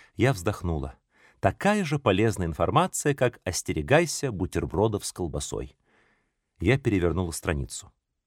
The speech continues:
«Только не пугайся», сказал голос за моей спиной. Эту фразу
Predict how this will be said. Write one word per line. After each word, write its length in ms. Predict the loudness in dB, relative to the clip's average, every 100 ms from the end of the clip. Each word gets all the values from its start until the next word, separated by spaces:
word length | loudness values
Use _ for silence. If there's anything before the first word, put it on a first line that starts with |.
| _
«Только 420 | 4 6 4 -2 -2
не 140 | 0
пугайся», 680 | -2 -2 0 0 -2 -10 -14 _ _ _ _ _ _
сказал 420 | -4 0 2 2
голос 360 | 6 4 4 0
за 140 | -2
моей 240 | 0 0
спиной. 480 | -2 -6 -6 -6 -8 _ _ _ _ _ _
Эту 280 | 0 2 0
фразу 480 | 2 2 2 -4